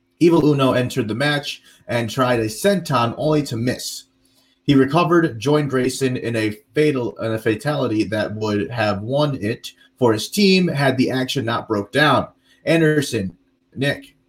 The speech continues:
and Gallows delivered a triple power bomb to Silver on the apron, I mind you, uh, Uno and Reynolds. A quadruple super kick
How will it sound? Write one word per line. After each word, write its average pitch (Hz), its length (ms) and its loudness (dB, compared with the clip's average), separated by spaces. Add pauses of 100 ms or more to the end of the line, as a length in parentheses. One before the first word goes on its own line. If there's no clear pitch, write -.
(120)
and 139 360 0
Gallows 113 400 0
delivered 113 500 0
a 104 160 -4
triple 156 560 0
power 147 380 0
bomb 82 440 -6 (460)
to 113 320 2
Silver 104 560 2
on 113 100 -2
the 104 100 0
apron, 104 260 2
I 73 40 -2
mind 65 240 -6
you, 67 140 -6 (520)
uh, 107 360 2 (580)
Uno 120 400 2
and 107 320 -2
Reynolds. 95 720 -6 (580)
A 127 140 4
quadruple 160 680 4
super 208 400 2
kick - 400 -4